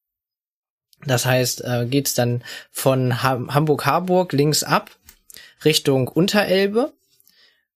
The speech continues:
und dann fährt man da zweigleisig. Irgendwann kommt dann links noch die zwei Gleise der S-Bahn dazu. Und, ähm, dann kommt man nach Hausbruch und in Hausbruch ge-, biegen wir dann sozusagen, ist dann da schon der Hafenbereich und biegen dann rechts ab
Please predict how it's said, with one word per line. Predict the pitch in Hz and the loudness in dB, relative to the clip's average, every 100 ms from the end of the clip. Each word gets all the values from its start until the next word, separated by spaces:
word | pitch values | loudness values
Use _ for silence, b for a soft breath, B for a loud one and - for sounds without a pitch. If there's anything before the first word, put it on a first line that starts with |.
| _ - | _ -4
und | 147 | 0
dann | 151 | 0
fährt | 160 165 | 0 0
man | 156 147 | 2 0
da | 139 | 0
zweigleisig. | - 135 160 202 196 208 220 214 | 2 2 2 2 0 0 -2 0
Irgendwann | 160 170 165 151 | 0 2 0 2
kommt | 160 156 | 0 2
dann | 139 | 2
links | 143 160 180 | 2 2 0
noch | 156 | -2
die | - 143 | 0 -2
zwei | - 143 | 2 0
Gleise | 147 139 135 123 | 2 0 0 0
der | 131 113 | 0 0
S-Bahn | - 185 190 | 0 -2 -2
dazu. | 196 - 233 269 - _ _ _ _ _ | -2 -2 -4 -4 -8 _ _ _ _ _
Und, | - 160 151 151 147 147 139 135 | 0 2 2 2 0 0 -2 -2
ähm, | 139 | 0
dann | 143 147 | 0 0
kommt | 170 147 | 0 2
man | 143 | 0
nach | 131 - | 0 2
Hausbruch | 151 - - 196 170 | 2 0 -2 -2 2
und | 151 | 2
in | 131 | 2
Hausbruch | 143 185 - 180 - | 2 0 -2 -4 0
ge-, | 165 151 - | 0 0 -4
biegen | 151 156 139 | -2 0 2
wir | 156 | 2
dann | 170 160 | 0 0
sozusagen, | 165 160 143 143 147 | -2 0 2 2 2
ist | 127 - | 0 2
dann | 147 | 2
da | 135 139 | 2 0
schon | - 160 | 0 0
der | 135 123 | 2 2
Hafenbereich | 135 - 190 180 165 165 160 | 0 0 -2 0 2 0 0
und | 147 | 0
biegen | 151 147 | 0 2
dann | 143 135 | 2 2
rechts | 135 - - | 0 0 -2
ab | 147 - | -4 -4